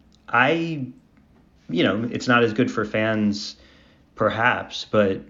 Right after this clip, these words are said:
it's, or at least in the short term, but in terms of it being, a, you know, a sport that is properly, that is earning enough money and then giving enough of it to the players, uh, it seems like a pretty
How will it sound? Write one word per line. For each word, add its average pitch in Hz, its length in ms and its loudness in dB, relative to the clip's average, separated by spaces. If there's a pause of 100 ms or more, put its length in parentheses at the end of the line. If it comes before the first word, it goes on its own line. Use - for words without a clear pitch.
(580)
it's, - 580 -6
or 131 100 2
at 131 160 2
least 117 240 2
in 107 80 0
the 98 60 -2
short 135 320 -2
term, 92 540 -10
but 101 340 2
in 110 140 -2
terms 127 260 2
of 107 80 0
it 104 140 -2
being, 110 400 0
a, 107 100 -4
you - 160 -6
know, 101 80 0
a 95 60 -2
sport 104 420 -2
that 98 160 0
is 95 100 -6
properly, 98 800 -4 (580)
that 113 100 2
is 107 60 -2
earning 120 340 2
enough 104 260 0
money 104 480 2
and 101 160 -4
then 92 220 -6
giving 101 380 -2
enough 95 300 -4
of 95 120 -8
it 90 180 -12
to 107 260 -4
the - 80 -4
players, 90 760 -2
uh, 92 280 -6
it - 120 -10
seems 104 240 -2
like 98 120 -4
a - 40 -14
pretty 98 500 -6